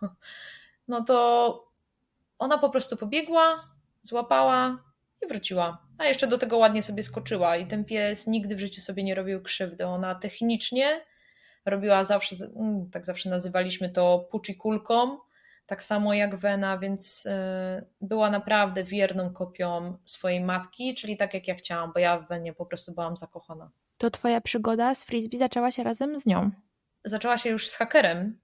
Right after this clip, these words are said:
Speaker 1: no i z tymi innymi borderami. Bo ja frisbee poznałam, jak pojechałam na pierwszy obóz agility, czyli Haker miał wtedy dwa lata. No i w obóz był wtedy, ten agility był robiony w Neverlandii.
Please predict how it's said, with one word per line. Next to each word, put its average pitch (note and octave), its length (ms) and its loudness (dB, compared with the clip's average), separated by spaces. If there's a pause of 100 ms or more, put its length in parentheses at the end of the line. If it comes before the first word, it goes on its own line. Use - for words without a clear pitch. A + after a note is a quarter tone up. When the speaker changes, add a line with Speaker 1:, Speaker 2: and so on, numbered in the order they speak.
(140)
Speaker 1:
no G#3 100 2
i G#3+ 80 4
z - 60 2
tymi A3+ 140 2
innymi A3+ 380 2
borderami. G3+ 520 0 (760)
Bo G3+ 760 8
ja A3+ 180 2
frisbee A#3 760 -4
poznałam, G#3+ 720 2
jak G3+ 160 -4
pojechałam G3 600 -2
na G3 100 -4
pierwszy G#3 360 -4
obóz F#3+ 260 -4
agility, F#3 440 -8 (200)
czyli G3+ 160 -6
Haker F#3+ 300 -4
miał G3 140 0
wtedy F3+ 540 -2
dwa F#3 140 -2
lata. B3 440 0 (260)
No A3 100 -2
i A#3+ 240 0
w A#3 60 -10
obóz G#3+ 400 -2
był F#3+ 640 -2 (180)
wtedy, F3+ 580 -2
ten F#3 140 -6
agility F3+ 400 -6
był F3 200 -6
robiony F3 800 -4
w E3+ 280 -2
Neverlandii. F3 1000 -4